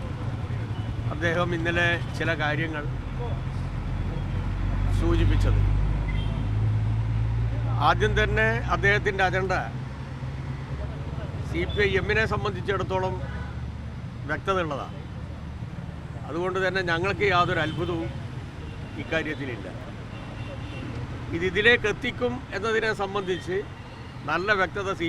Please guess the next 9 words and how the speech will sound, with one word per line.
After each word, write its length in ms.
പി 140
എമ്മിനുണ്ടായിരുന്നു. 600
പ്രത്യേകിച്ച് 460
ഇരുപത്തിനാലാം 680
പാർട്ടി 240
കോൺഗ്രസിൻ്റെ 580
ഭാഗമായി 500
നടക്കുന്ന 400
സമ്മേളനങ്ങളിലെ 760